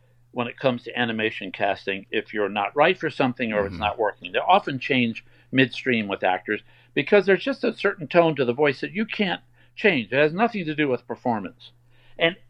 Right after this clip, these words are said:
Speaker 1: everybody auditions. Now, this is just before the break point when actors were getting paid huge sums of money and getting billing in
Speaker 2: Yep.
Speaker 1: animation. You know, when, when Robin Williams did, uh, his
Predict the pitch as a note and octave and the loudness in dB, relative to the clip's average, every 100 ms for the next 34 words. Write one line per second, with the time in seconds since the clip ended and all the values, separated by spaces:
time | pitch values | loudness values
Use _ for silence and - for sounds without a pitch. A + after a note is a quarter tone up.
0 | - D#4+ D#4 G#3 E3+ D3+ C#3 C3+ A#2+ B2 | 4 4 4 2 0 2 -2 -2 -4 -6
1 | A#2+ - - - - - D3 D#3+ D4+ B3 | -8 -12 -18 -20 -20 -2 2 2 -2 -4
2 | D#3+ - C4 C4+ - A3+ - E3 D3 D3 | -6 -4 -4 -4 -6 -10 -2 2 4 2
3 | - _ _ - A#2+ C#3+ D3 F3 - B2+ | -2 _ _ -6 -4 0 -2 -2 -4 -4
4 | A2+ - B2 A#2+ C3+ - C3+ B2+ A#2 B2 | -4 -6 -6 -2 -4 -4 -12 -10 -4 -4
5 | A2+ A2 B2 A2 G#2 - - - - D#4 | -4 -2 4 4 4 -6 -20 -6 6 8
6 | B3 - F#3+ D3+ C#3+ C3 B2+ C3 C3 C3 | 8 2 0 0 -2 0 -2 -2 -2 0
7 | C#3+ C3 A#2+ E3 E3 B2+ G#2+ A#2 _ - | 0 0 0 4 4 4 -2 -8 _ -20
8 | - - _ _ - C#3 B2+ B2 A2+ - | -20 -20 _ _ -6 -2 0 -2 -6 -2
9 | C3 B2 C#3 D3+ - - _ _ _ _ | -2 -2 -2 -4 -6 -14 _ _ _ _
10 | _ - D#3 C3 C3 B2+ _ - C3 C3 | _ 0 4 6 4 -2 _ -8 -6 0
11 | A3+ F#3+ D#3+ E3 D#3+ C3+ B2+ - C3+ A2+ | 2 2 2 0 0 0 -4 -6 2 4
12 | G#2+ - - - - - - G2+ G2 - | 2 -4 -20 -20 -20 -20 -8 -6 -4 -6
13 | - A2+ | -4 -4